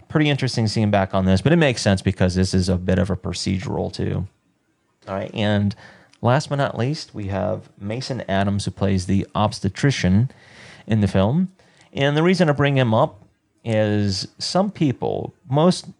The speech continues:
most notably from the nineteen seventies. So if you're around during that time period, especially here in the States,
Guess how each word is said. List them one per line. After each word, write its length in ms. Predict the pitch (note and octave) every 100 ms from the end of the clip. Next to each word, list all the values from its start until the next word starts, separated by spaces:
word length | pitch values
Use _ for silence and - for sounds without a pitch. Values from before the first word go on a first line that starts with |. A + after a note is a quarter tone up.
| _
most 300 | C3+ C#3+ F3
notably 540 | D#3+ D3+ D#3 C#3 C#3 C3+
from 180 | B2
the 80 | A2+
nineteen 440 | A2+ A#2 A2+ A2+ G2+
seventies. 480 | - F#2 F2 F#2 -
So 80 |
if 120 | F#2+ A2
you're 200 | A#2+ C3
around 500 | B2 A#2 A2 A2 G#2+
during 160 | G#2
that 120 | G2+ -
time 220 | F#2+ F#2
period, 220 | G2+ G2
especially 480 | F#2 A#2+ A#2+ A#2 A2+
here 200 | G2+ G2
in 80 | G#2
the 60 |
States, 540 | - F#2+ F#2+ - -